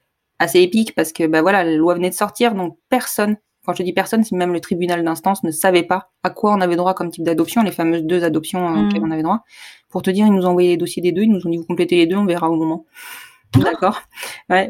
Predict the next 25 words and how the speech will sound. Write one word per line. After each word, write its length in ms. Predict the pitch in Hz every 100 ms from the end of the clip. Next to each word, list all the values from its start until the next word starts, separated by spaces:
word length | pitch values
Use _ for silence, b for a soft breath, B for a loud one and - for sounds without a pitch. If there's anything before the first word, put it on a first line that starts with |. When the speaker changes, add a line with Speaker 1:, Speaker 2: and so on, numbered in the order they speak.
| 214
Speaker 1:
Donc, 240 | 190 180 190
on 100 | 185
a 60 |
complété 420 | 185 185 196 214
les 120 | 202 175
deux 220 | 170 214
dossiers. 600 | 202 196 - 254 285 -
Le 360 | 190 190 190 190
notaire 560 | 226 254 240 208 - -
savait 280 | - 180
pas 120 | 180 180
non 140 | 180
plus. 260 | 226 320 - b b b
Il 100 | 190
nous 160 | 190 190
a 60 | 190
fait 120 | 202
signer 280 | - 208 202
le, 380 | 185 175 170 165
donc 160 | 175
on 100 | 175
a 60 | 170
un 300 | 165 160 160
document 460 | 160 196 - 220 202
à, 360 | 165 151 147